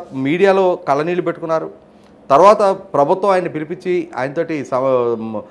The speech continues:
కొంత వి-, అంటే ప్రభుత్వం వైపు నుంచి వివరణ ఇచ్చారు. ఇచ్చిన తర్వాత ఆయన కొంత సంతృప్తి చెందినట్టుగా కనిపించారు. అయినా కూడా, ఆ, ప్రభుత్వ పరంగా కోటరెడ్డి శ్రీధర్ రెడ్డి గారి పట్ల ఎందుకు అనుమానాలు పెంచుకుంది? ఈయన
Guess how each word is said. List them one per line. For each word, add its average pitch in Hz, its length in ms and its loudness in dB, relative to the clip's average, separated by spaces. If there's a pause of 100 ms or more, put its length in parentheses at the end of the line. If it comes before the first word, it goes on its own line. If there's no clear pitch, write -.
(260)
కొంత 135 200 0
వి-, 123 380 0
అంటే 127 120 -2
ప్రభుత్వం 151 400 0
వైపు 170 120 -2
నుంచి 160 200 -8
వివరణ 147 280 0
ఇచ్చారు. 156 360 -6 (440)
ఇచ్చిన 226 260 -6
తర్వాత 208 320 0
ఆయన 180 180 -2
కొంత 165 240 -8
సంతృప్తి 165 460 -6
చెందినట్టుగా 165 460 -6
కనిపించారు. 143 560 -10 (460)
అయినా 180 300 4
కూడా, 143 360 2 (760)
ఆ, 151 280 6
ప్రభుత్వ 170 460 4
పరంగా 226 420 2
కోటరెడ్డి 190 480 0
శ్రీధర్ 175 260 -4
రెడ్డి 165 160 -6
గారి 160 120 -2
పట్ల 170 240 -6
ఎందుకు 165 220 -4
అనుమానాలు 156 360 0
పెంచుకుంది? 123 540 -10 (440)
ఈయన 185 420 0